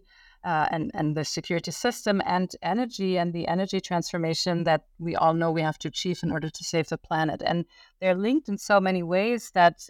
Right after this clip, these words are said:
um, a lot of people are calling for a coherent strategy. So at every single, uh, governmental level now, what's your strategy to,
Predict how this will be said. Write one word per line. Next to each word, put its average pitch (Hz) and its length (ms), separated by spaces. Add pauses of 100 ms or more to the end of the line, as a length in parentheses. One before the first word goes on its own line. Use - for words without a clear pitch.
um, 165 320 (600)
a 185 100
lot 185 240
of 220 100
people 214 300
are 170 120
calling 190 520
for 170 280
a 160 60
coherent 185 540
strategy. 165 680
So 165 280
at 165 180 (140)
every 180 280
single, 175 540 (420)
uh, 165 180
governmental 185 680
level 180 320
now, 165 280
what's 180 380
your 190 120
strategy 170 640
to, 165 380